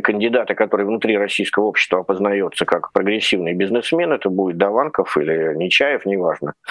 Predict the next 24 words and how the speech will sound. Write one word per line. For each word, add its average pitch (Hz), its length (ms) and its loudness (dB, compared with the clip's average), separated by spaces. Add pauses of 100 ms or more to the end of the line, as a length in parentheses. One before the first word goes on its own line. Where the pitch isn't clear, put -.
(440)
м, 104 340 2
и 165 360 0
выставляет 175 560 0
Явлинского 127 480 0
снова. 101 340 2
Вот 117 200 0
и 160 40 0
вся 151 320 0
конструкция. - 760 -2 (420)
Э, 107 260 0
могут 170 320 0
сказать, 147 380 0
что - 160 -2
вот, 123 240 -2
ну, 135 200 0
Собчак 139 440 0
была 120 160 0
такая 117 320 0
весёлая, 113 480 0
энергичная 101 560 0
и 90 40 -4
привлекала 104 520 0
больше 107 300 0
внимания. 95 500 -2